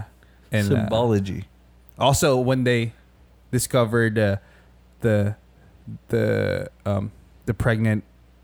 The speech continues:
Speaker 1: girl, they find out that she's fertile. Like, the pose she was making was the, like, the pose of Birth of
Speaker 2: La
Speaker 1: Venus.
Speaker 2: Pieta.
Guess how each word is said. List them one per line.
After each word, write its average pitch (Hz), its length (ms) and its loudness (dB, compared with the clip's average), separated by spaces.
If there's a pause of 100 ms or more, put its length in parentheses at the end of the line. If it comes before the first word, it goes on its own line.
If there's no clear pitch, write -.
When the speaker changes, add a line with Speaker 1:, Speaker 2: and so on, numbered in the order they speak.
(140)
Speaker 1:
girl, 107 460 2 (360)
they 110 140 -2
find 107 260 -2
out 104 180 2
that 101 80 -2
she's 104 340 -6 (200)
fertile. 104 520 0 (580)
Like, 104 160 -2 (180)
the 113 80 0
pose 120 280 2
she 123 100 0
was 110 140 2
making 107 320 0
was 98 300 -2 (100)
the, 104 180 -6
like, 101 200 -2
the 107 60 -4
pose 104 280 -2
of 95 280 -6
Birth 98 160 2
of 101 100 -2
Speaker 2:
La 95 120 -2
Speaker 1:
Venus. 92 420 -2
Speaker 2:
Pieta. 101 200 -10